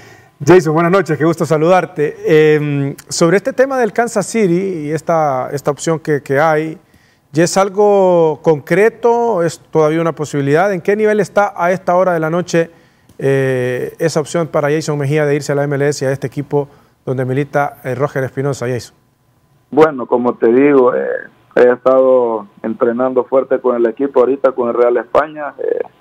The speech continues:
Speaker 2: eh, de la nada se dio esto ahorita, lo venía hablando con el presidente, entonces al final fue precisamente hoy que me notificaron, ¿no? Entonces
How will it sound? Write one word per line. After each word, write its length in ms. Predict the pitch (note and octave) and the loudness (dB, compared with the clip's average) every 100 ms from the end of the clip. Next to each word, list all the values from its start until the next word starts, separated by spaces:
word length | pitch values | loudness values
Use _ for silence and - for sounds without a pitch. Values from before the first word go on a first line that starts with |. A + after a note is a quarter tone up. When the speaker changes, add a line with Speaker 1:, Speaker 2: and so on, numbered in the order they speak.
| _ _ _ _ _ _ _ - | _ _ _ _ _ _ _ -2
Speaker 2:
eh, 800 | - A2+ A2 A2 G#2+ G#2 G#2 G2+ | 2 4 4 4 4 4 2 2
de 160 | A#2 | 2
la 120 | A#2 A2 | 2 2
nada 320 | B2+ C#3 C3 | 0 0 -2
se 60 | B2+ | 0
dio 260 | B2+ C3 | 2 4
esto 180 | C#3 C3+ | 2 0
ahorita, 440 | A#2+ D#3 F3 E3+ C3 | 2 4 2 2 0
lo 140 | A#2+ | 2
venía 260 | A#2+ B2 B2 | 0 -2 0
hablando 340 | B2 B2+ B2 | 0 0 -4
con 160 | B2 A#2 | -4 -6
el 80 | |
presidente, 640 | A#2 A2+ - A#2 E3 G#3 D#3+ | -4 -6 0 2 2 0 -4
entonces 480 | C#3 C3 C3 C3 B2+ | -2 -2 0 0 -2
al 120 | A#2+ | -2
final 440 | A#2 A#2+ B2+ B2 | -6 -2 -2 -2
fue 140 | - A#2 | -2 -2
precisamente 720 | B2 A2+ A#2 A2+ A#2 A#2 - | -2 -2 0 0 -2 -2 0
hoy 160 | A#2 A#2 | 2 2
que 160 | A#2+ A2+ | -2 -2
me 120 | A2 | -4
notificaron, 800 | A2 - - G#2 - - E3 C#3+ | -4 -4 -4 0 0 0 -4 -4
¿no? 160 | E3+ | -4
Entonces 460 | C3+ - A#2+ - | -4 -2 -4 -2